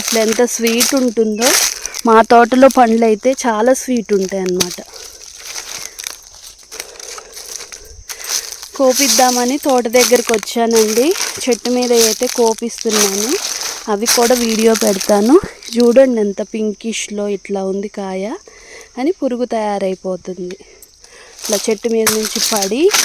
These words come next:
రాలి పడిపోయిన కాయలు ఇవి. ఇంకా ఏరుకుంటా పోతే ఇలానే చెట్టు చుట్టూ చాలా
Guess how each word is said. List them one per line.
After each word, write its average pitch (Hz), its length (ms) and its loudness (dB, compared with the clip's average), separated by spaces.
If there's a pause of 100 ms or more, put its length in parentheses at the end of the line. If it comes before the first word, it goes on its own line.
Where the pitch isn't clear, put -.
(380)
రాలి 214 420 4
పడిపోయిన 208 560 4 (120)
కాయలు 202 440 -2
ఇవి. 175 160 -2 (1400)
ఇంకా 233 160 -4 (220)
ఏరుకుంటా 262 500 0 (120)
పోతే 233 340 0 (480)
ఇలానే 240 360 2 (100)
చెట్టు 226 360 -4
చుట్టూ 233 340 -4 (720)
చాలా 226 440 2